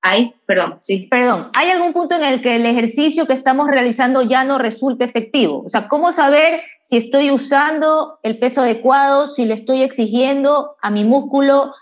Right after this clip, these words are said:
Speaker 2: hasta donde puede dar?
Speaker 1: Es, es, es solito, Lolita, tú te das cuenta.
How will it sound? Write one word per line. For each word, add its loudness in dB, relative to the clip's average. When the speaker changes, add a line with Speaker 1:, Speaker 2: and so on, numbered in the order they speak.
Speaker 2:
hasta -2
donde 2
puede 0
dar? -2
Speaker 1:
Es, 0
es, 0
es 0
solito, 4
Lolita, 2
tú -2
te 0
das 0
cuenta. -4